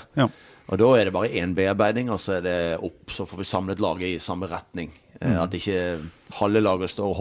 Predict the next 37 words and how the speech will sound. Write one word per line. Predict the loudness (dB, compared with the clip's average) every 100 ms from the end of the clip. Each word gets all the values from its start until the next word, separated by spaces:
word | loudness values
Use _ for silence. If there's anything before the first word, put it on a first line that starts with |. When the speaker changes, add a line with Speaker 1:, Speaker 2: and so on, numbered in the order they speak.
| 0
Speaker 2:
håper | 0
på | 0
noe, | 0 2 2
mens | 2 0
resten | -2 -4 -4
av | -4
laget | -4 -4
står | -6
på, | -6 -8
på | -6
noe. | -4 -4 -4
Det | -4 4
Speaker 1:
Men | 6
det, | 8 6 4 4
kombinasjonsspillet | 8 8 6 4 6 6 8 6
ønsker | 4 6
du | 6
allikevel | 6 6 4 4
på, | 4 4 6 6
Speaker 2:
Ja, | 6 6 6
Speaker 1:
hvis | 6
Speaker 2:
det | 4
Speaker 1:
jeg |
Speaker 2:
må, | 2
Speaker 1:
klarer | 4 4 6
å |
Speaker 2:
det | 8
er |
Speaker 1:
komme | 6
opp? | 6
Speaker 2:
ofte | 2
sånn | 2 2
opp | -2
på | 0
deres | 0 0
halvdel. | 2 4 4 4
Speaker 1:
Ja. | 2